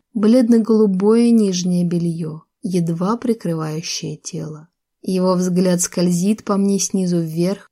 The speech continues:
пока не останавливается на моем лице. Мои щеки заливает жаром, но это не от смущения. Все дело в чистом,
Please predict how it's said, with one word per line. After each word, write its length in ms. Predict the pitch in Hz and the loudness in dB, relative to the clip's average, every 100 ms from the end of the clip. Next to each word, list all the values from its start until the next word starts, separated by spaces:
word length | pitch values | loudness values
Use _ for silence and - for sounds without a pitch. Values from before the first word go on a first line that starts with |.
| _ | _
пока 300 | - 262 262 | -4 0 2
не 120 | 220 | 2
останавливается 1080 | 180 - 185 175 165 156 160 156 165 - - | 0 -6 -4 -4 -4 -6 -8 -8 -10 -10 -10
на 100 | 156 | -10
моем 300 | 151 156 156 | -10 -10 -10
лице. 560 | 156 156 - - 147 156 _ _ _ _ | -10 -10 -12 -12 -14 -18 _ _ _ _
Мои 260 | 220 180 175 | -4 0 0
щеки 500 | 175 - 202 208 214 | -2 -2 -2 -2 -2
заливает 560 | 180 170 160 160 160 - | 0 -2 -2 -4 -6 -8
жаром, 600 | 175 156 147 139 156 - _ - | -8 -6 -8 -12 -16 -20 _ -2
но 140 | 208 | -2
это 220 | 190 185 | 0 -2
не 120 | 185 | -2
от 140 | 180 180 | -4 -6
смущения. 840 | - 180 - - 160 147 147 156 _ _ _ | -8 -8 -8 -10 -10 -12 -16 -20 _ _ _
Все 220 | - 190 | -8 -4
дело 260 | 185 180 175 | 0 0 -2
в 100 | 175 | -4
чистом, 640 | - 196 208 - 160 - | -8 -6 -6 -8 -14 -14